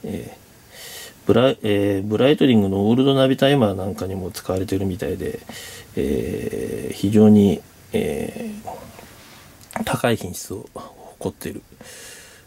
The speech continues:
と思います。これはですね、ほとんどカム式ですね。制御方式がですね。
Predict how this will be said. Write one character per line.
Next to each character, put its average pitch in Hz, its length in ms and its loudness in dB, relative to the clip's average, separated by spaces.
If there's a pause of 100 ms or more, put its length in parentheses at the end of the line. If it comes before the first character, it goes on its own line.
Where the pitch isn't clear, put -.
(140)
と - 120 -2
思 78 180 0
い - 60 -6
ま - 140 -6
す。 - 800 -2
こ - 120 4
れ - 80 6
は - 80 6
で 90 100 0
す - 120 -2
ね、 85 300 0 (880)
ほ - 220 0
と 196 180 6
ん 180 360 6
ど 131 360 4 (540)
カ - 180 0
ム 127 140 4
式 - 320 0
で 110 120 6
す - 160 -4
ね。 - 260 -6 (2500)
制 98 400 2
御 95 60 4
方 - 160 -6
式 - 220 -6
が - 100 -8
で 107 80 -8
す - 120 -6
ね。 101 220 4